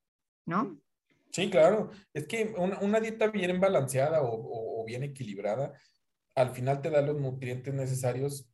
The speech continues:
Speaker 2: para, mm, no solamente el control de peso, o sea, estás hablando de, de una inversión en salud importante.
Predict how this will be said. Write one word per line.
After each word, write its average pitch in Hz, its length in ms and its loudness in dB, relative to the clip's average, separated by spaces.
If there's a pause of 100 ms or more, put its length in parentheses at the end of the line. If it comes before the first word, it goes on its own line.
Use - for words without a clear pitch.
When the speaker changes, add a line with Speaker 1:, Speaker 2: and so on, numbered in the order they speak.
Speaker 2:
para, 110 500 0
mm, - 520 -20
no 151 100 -6
solamente 165 640 2
el 160 80 -8
control 127 340 0
de 127 100 -2
peso, 151 460 -6
o 101 120 -14
sea, 123 160 -8
estás 151 240 -4
hablando 151 360 2
de, 131 260 2
de 120 160 -6
una 127 180 -6
inversión 135 500 -4
en 120 100 -8
salud 107 300 -10
importante. 113 640 -10